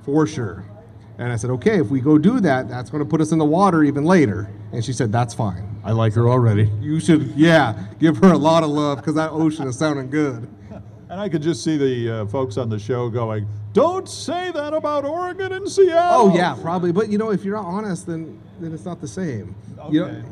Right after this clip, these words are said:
Speaker 1: you know what I mean? I mean, just be true to who you are and how you feel, and you take your lumps.
Speaker 2: All right, now you've hit, you said your first car was a Datsun pickup
Speaker 1: Yeah.
Speaker 2: truck, and now you got a Chrysler three hundred.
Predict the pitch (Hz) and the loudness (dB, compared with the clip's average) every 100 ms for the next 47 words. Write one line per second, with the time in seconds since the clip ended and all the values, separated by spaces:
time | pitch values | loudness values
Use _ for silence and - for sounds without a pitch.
0 | 175 180 190 180 196 175 151 156 160 175 | -2 2 2 2 2 0 -4 -2 -2 -4
1 | - - 165 - 208 170 196 175 139 185 | -6 -4 -4 0 2 4 4 2 -2 -4
2 | 190 180 185 143 139 127 143 165 135 117 | -6 -6 -8 -6 -8 -6 -6 -4 -4 -6
3 | 185 202 208 180 127 123 - - - - | -6 -6 -4 -6 -10 -14 -18 -20 -20 -20
4 | - - 127 165 175 190 180 95 - - | -18 -14 -10 -8 -10 -14 -14 -16 -16 -6
5 | 143 120 101 107 131 156 170 - 123 139 | 0 0 2 2 4 4 2 2 0 0
6 | 127 143 143 - 147 156 160 123 120 120 | 0 0 0 0 -2 -2 -4 -2 -4 -4
7 | - 131 107 107 104 113 123 139 120 120 | -4 -2 -2 -2 -2 -2 -2 -4 -4 -2
8 | 117 131 135 120 - 151 151 170 - 156 | 0 0 -2 -4 -4 -4 -2 -4 -2 -2
9 | 139 143 123 120 | -2 -2 -2 -4